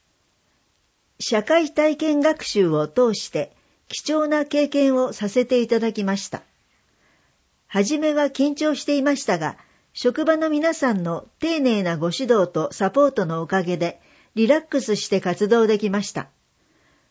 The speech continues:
特に印象に残ったのは、お客様への細やかな配慮や工夫です。例えば、積極的に丁寧な会話を心がけたり、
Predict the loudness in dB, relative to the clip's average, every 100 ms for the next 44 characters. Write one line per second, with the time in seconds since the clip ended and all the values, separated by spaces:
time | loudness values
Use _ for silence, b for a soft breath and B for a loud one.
0 | _ -4 -2 0 0 0 2 2 4 4
1 | 4 2 2 0 0 -4 -2 -4 -6 b
2 | b b b -6 0 -2 0 0 2 4
3 | 2 0 -4 -4 -2 2 4 2 2 -2
4 | -2 0 2 4 2 2 -4 -4 -6 -2
5 | 0 0 -2 -6 _ _ _ _ _ _
6 | _ -4 -2 2 2 2 0 b b b
7 | -2 0 2 0 -2 -2 -4 0 0 0
8 | 0 0 2 0 0 -2 -2 0 2 2
9 | 2 0 -2 2 6 6 4 0 -2 -2
10 | -6